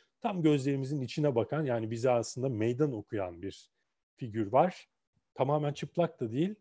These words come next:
boynundaki bir adeta bir tasmayı andıran bir küçük kolye, bir, e, siyah, e,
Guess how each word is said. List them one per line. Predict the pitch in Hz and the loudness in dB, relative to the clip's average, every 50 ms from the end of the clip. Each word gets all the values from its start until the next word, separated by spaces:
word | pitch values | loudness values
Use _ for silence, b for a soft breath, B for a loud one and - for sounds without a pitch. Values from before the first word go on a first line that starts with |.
| _ _ - | _ _ -2
boynundaki | 127 131 135 139 147 143 139 147 151 - - 170 165 160 - - _ 135 | -2 0 0 0 -2 0 2 2 2 4 6 6 6 6 4 -4 _ -2
bir | 131 131 117 - - - - _ _ _ _ _ _ _ _ _ | 0 0 -2 -4 -12 -20 -20 _ _ _ _ _ _ _ _ _
adeta | _ 131 135 117 117 117 135 127 123 | _ 2 2 2 2 0 0 0 0
bir | 123 117 - | -2 -4 -2
tasmayı | - - 131 - - 139 143 160 175 156 | 0 0 0 0 2 4 6 6 6 6
andıran | 117 113 107 107 104 104 107 101 95 98 104 120 | 4 2 0 0 0 0 0 0 -2 -4 -4 -6
bir | 113 104 - _ | -8 -8 -8 _
küçük | - 113 - - _ _ | -20 -20 -20 -20 _ _
kolye, | - 135 127 117 101 110 123 147 135 | 2 4 4 4 4 2 2 2 0
bir, | 113 107 107 - - | -4 -6 -8 -12 -10
e, | 110 107 107 101 98 98 98 92 | -6 -6 -4 -4 -2 -2 -4 -4
siyah, | - - - 120 113 107 - B B B B B B B B B B - | -4 2 6 6 6 6 6 B B B B B B B B B B -2
e, | 113 | 2